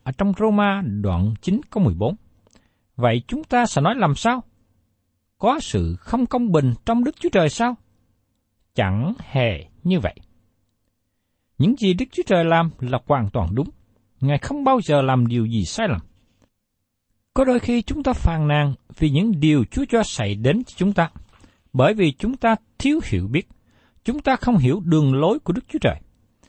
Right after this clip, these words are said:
Nhưng Đức Chúa Trời có mục đích rõ ràng trong tất cả những gì Ngài làm. Đức Chúa Trời là đấng công bình khi Ngài đổ đại nạn xuống.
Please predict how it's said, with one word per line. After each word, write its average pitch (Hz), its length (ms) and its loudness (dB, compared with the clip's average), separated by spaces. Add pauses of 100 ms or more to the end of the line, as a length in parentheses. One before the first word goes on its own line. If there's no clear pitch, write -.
(400)
Nhưng 240 160 4
Đức 359 160 -2
Chúa - 100 -8
Trời 160 220 4
có 311 120 -10
mục 214 200 -2
đích - 200 -10
rõ 151 300 2
ràng 127 300 0
trong 208 160 -2
tất - 320 -12
cả 117 200 0
những 214 200 2
gì 139 200 -4
Ngài 120 180 4
làm. 104 180 -2 (960)
Đức 370 140 0
Chúa 381 180 -4
Trời 170 240 4
là 147 140 2
đấng 185 160 0
công 240 300 0
bình 147 120 4 (580)
khi 262 140 -2
Ngài 170 320 2 (180)
đổ 113 480 -2
đại 90 180 -4
nạn 87 220 -2
xuống. 160 220 -2